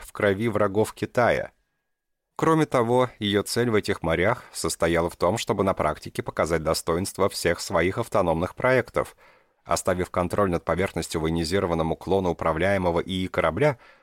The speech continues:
она продемонстрировала уровень уверенности в своей работе. Ведь если б системы требовали надзора и присмотра,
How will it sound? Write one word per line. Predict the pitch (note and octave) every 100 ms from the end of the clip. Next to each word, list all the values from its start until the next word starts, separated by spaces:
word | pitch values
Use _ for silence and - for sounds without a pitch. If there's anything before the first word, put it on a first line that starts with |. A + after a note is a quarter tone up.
| -
она | D#3
продемонстрировала | D#3+ C3 A#2 A#2+ A2+ - C#3+ C3+ B2 A#2+
уровень | A#2 B2+ A2+ A#2
уверенности | A#2+ C3 F#2 F2 E2+
в |
своей | - E2 F2
работе. | G2 F#2+ C#2+ - - - _ _ -
Ведь | F2
если | G2 G#2+ F#2+
б | F2
системы | F#2 - A2+ G#2
требовали | E2+ G2 F#2 E2+ E2+
надзора | E2 D#2 F2 A2
и |
присмотра, | - F2 - E2 G#2+ -